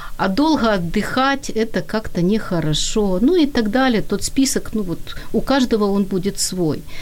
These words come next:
И вот и в-, эта ваша правая колоночка — это вот те страхи, которые вас пугают для того, что до-,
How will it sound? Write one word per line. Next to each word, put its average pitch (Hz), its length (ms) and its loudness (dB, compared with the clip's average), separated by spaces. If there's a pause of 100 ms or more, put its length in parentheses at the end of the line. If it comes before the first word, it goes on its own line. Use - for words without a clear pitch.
(240)
И 233 60 4
вот 247 160 2
и 233 120 2
в-, 208 140 0
эта 233 220 2
ваша 214 280 0
правая 202 420 0
колоночка — 262 680 2
это 208 160 -4
вот 196 200 -4
те 226 120 0
страхи, 220 500 0
которые 185 420 -2
вас 175 220 -2
пугают 196 540 0
для 175 100 0
того, 185 240 -2
что - 240 -4
до-, 180 400 0